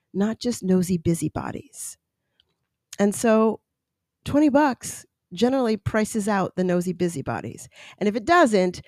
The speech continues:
I would at least see their names and go, "Oh, okay, so that's, you know, so-and-so."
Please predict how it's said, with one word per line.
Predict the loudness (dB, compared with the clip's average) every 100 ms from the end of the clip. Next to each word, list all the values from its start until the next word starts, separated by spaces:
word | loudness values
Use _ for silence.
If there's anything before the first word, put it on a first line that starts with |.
| -10 -2
I |
would | 0
at | 0
least | -2 -2 -2
see | 0
their | 2 4
names | 4 4 2
and | -4
go, | -2
"Oh, | 2 2 2 0 -2 -2
okay, | -2 0 2 2 0 -2
so | -4 -6
that's, | -4 -4 -4
you | 0 2
know, | 2 0 -2
so-and-so." | -4 -6 -4 -4 -2 -2 -2 -4